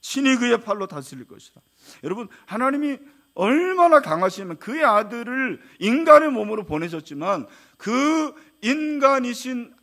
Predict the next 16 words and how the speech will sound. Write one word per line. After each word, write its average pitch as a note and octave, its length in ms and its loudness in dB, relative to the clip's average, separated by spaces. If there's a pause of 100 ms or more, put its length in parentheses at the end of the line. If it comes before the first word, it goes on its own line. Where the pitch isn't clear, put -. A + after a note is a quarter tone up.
(160)
예수 D4 420 2
그리스도가 A#3 380 -6
얼마나 B3+ 400 4
대단한지 D#3+ 460 -8
여러분 C3+ 260 -12
아십니까? G#2 540 -18 (2500)
시간이 G3+ 300 -4
없어서 E3+ 200 -6
다 C#3+ 160 -12
말씀 A#2 340 -12
드리지 G2+ 280 -18 (280)
못하지만 G2+ 920 -12 (260)
십오 G#3 280 -10
절 F#3+ 120 -2
같은 D3+ 240 -8
보면은 A#2+ 560 -8